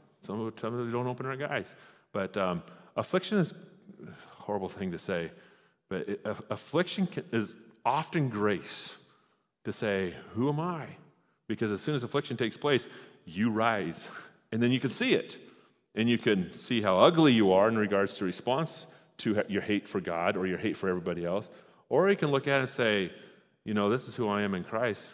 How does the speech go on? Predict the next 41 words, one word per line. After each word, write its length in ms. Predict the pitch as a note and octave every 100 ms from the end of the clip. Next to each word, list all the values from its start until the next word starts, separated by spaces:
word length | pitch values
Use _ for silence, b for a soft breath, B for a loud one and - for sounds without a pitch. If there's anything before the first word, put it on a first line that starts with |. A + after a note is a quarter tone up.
| -
Christ 300 | A#2+ A2+ -
went 140 | G2+
to 80 | F#2
afflicted 580 | D#2+ D#2+ - C3 B2+ G#2
at 80 | F2+
the 60 |
cross 300 | F2 G#2 G2+
for 120 | -
me. 320 | G2 D3+ C#3+ C3 B B _
I 180 | - G#2
see 480 | - - - E3 D#3
it, 300 | F#2 C#2+ - b b b _
but 100 | A2
I'm 100 | G2+
still 300 | - - A2+
secure 420 | F#2+ F2+ - F#2
in 80 | E2+
him." 300 | F#2 D#2 D#2
So 300 | D#2 - G2+
it's, 260 | F#2+ F#2+ - -
it's, 280 | G#2+ -
um, 260 | G#2 F2+ E2 - b b b b _
it's, 240 | G2 F#2 -
uh, 100 | F2
those 200 | F2+ -
pieces. 240 | F#2 F#2
It's 100 | G#2+
hard 160 | D#3+ F3+
to 60 |
talk 220 | - G#2 -
about 180 | B2
affliction, 320 | A#2 B2+ B2 A#2+
though, 100 | A#2
because 180 | G#2+
we 60 | F#2+
think, 200 | A2 G2+
"Oh, 100 | A#2+
it's 100 | C3
all 120 | C3+
God's 280 | A#2+ C#3+ D3
fault, 320 | - A2+ -